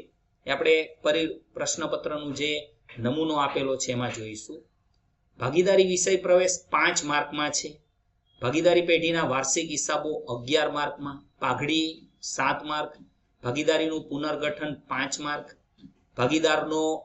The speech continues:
પ્રવેશ એ છે દસ માર્ક, ભાગીદારની નિવૃત્તિ કે મૃત્યુ એ પણ દસ માર્ક, ભાગીદારી પેઢીનું વિસર્જન એ છે બાળકો સાત માર્કમાં. ચાલો,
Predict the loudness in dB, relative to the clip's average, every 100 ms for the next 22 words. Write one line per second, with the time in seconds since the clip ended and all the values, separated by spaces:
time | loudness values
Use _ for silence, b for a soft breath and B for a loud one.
0 | -8 2 6 8 6 6 2 0 -6 -10
1 | _ _ _ _ _ _ _ _ _ _
2 | _ _ _ _ _ _ _ _ _ _
3 | -2 2 2 6 6 6 2 0 0 -2
4 | -8 _ -2 0 2 0 0 -2 -2 0
5 | 0 -2 -2 -2 0 0 0 -6 -6 -2
6 | -2 -4 _ -10 -6 -4 -2 -2 -4 -4
7 | -4 -4 -8 _ _ _ _ _ -6 -2
8 | 4 4 4 2 2 2 -2 0 -2 -4
9 | -2 0 4 6 6 4 0 -2 -8 _
10 | _ _ -4 0 2 4 4 2 2 2
11 | 2 0 0 0 2 -2 -2 -10 -14 -14
12 | -18 -18 -20 _ _ _ _ _ _ _
13 | _ _ _ _ 2 2 2